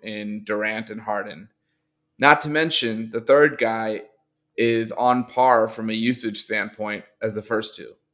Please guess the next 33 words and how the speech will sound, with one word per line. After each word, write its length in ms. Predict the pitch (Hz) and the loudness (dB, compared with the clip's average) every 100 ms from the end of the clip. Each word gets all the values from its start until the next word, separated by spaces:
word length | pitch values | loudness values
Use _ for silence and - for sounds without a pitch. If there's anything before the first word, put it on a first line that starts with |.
| _ _ | _ _
Maybe 260 | 113 123 | 2 4
not 280 | 127 110 - | 4 0 -4
quite 360 | - 107 113 147 | -8 2 4 6
Harden 300 | 147 151 151 | 6 4 2
levels, 320 | 156 156 165 | 0 0 -2
but 380 | 127 117 107 - _ _ _ | 0 -2 -2 -8 _ _ _
Harden, 420 | _ 139 135 131 127 | _ 8 8 8 0
uh, 200 | - 131 | 0 0
you 200 | 117 113 | 0 -2
know, 60 | |
he's 200 | 123 117 | -2 2
similar 300 | 147 139 127 | 2 4 4
to 80 | 117 | 4
Durant 400 | 104 110 104 - | 0 -4 -4 -8
and 120 | 110 | -12
Kyrie. 500 | 110 107 104 98 58 _ _ _ _ _ _ _ _ _ _ _ _ - | -4 -4 -2 -8 -12 _ _ _ _ _ _ _ _ _ _ _ _ 6
Uh, 220 | 120 113 | 8 8
they've 240 | 107 127 127 | 6 2 4
given 260 | 147 170 | 4 4
up 160 | 175 170 | 0 0
all 200 | 131 135 | 2 4
of 60 | 135 | 4
their 140 | 135 | 2
depth 440 | 110 113 110 110 | 2 0 -2 -6
between 340 | 117 113 117 110 | -14 -10 -6 -2
this 200 | 120 - | -2 -2
trade 360 | - 117 117 | 4 6 6
and, 140 | 113 107 | 0 -6
of 100 | 104 | -6
course, 340 | - 113 113 | -2 -2 -2
the 60 | 107 | -8
Dinwiddie 640 | 101 110 113 110 107 80 | -4 0 0 -2 -4 -4
injury. 640 | 117 123 110 98 92 101 | -4 -4 -6 -6 -8 -12